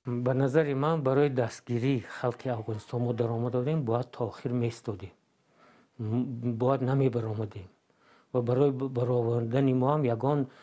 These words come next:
وزنی نبود، یگان شرط هم نبود که ما براییم.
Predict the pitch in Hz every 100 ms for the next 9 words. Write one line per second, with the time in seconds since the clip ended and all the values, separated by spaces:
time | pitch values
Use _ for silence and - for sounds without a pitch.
0 | - - 113 120 113 123 135 135 139 131
1 | 143 135 123 110 139 139 - 131 - 147
2 | 143 160 139 - 131 123 117 107 107 101